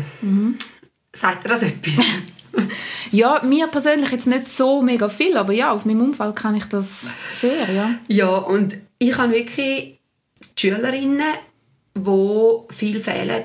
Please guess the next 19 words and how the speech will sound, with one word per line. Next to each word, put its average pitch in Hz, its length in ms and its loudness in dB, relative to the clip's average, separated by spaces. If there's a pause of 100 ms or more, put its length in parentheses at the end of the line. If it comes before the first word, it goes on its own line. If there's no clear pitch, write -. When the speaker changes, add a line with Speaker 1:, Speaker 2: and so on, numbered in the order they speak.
(120)
Speaker 2:
wegen 185 240 -4
der 208 60 -10
Periode. 208 800 -10
Also 202 260 -4
wegen 202 200 -4 (140)
der 208 60 -6
Schmerzen, 190 580 -2
die 214 60 -4
sie - 120 -8
haben 202 240 -2 (100)
während 180 580 -4
ihrer 165 360 -6
Mens. 143 640 -4
Speaker 1:
Mhm. 196 360 2 (560)
Speaker 2:
Und 233 200 4
ich 226 80 2
finde 226 220 0
das 208 200 -6
ganz 226 520 -2